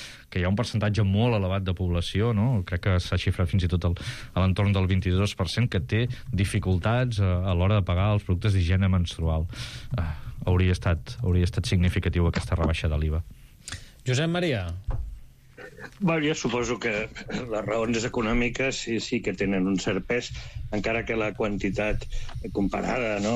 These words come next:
Speaker 3: amb la magnitud dels pressupostos de l'Estat sigui curta. Però segurament és allò de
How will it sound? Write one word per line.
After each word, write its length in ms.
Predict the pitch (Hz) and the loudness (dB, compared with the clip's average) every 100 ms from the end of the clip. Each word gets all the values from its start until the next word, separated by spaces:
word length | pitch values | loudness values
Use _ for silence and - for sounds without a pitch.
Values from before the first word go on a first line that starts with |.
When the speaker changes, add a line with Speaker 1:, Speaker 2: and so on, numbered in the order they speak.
| 123 | 0
Speaker 3:
amb 140 | 113 107 | 0 0
la 80 | 101 | 0
magnitud 560 | 98 101 92 101 113 104 | -2 0 -2 0 -2 0
dels 260 | 107 98 - | -2 -2 -4
pressupostos 640 | 98 104 - 101 - 104 | -2 -2 -2 -4 -2 -2
de 80 | 107 | 0
l'Estat 400 | 104 - 120 117 | -2 -2 -4 -2
sigui 300 | - 117 110 | -2 0 0
curta. 360 | 95 117 - 98 - - - - | 0 -4 -4 -6 -6 -12 -20 -8
Però 360 | 117 120 117 107 - | -4 0 -2 -4 -8
segurament 520 | - 131 156 147 139 151 | -4 0 0 0 0 0
és 120 | 135 | -2
allò 220 | 123 127 123 | 0 0 0
de 140 | 113 | -2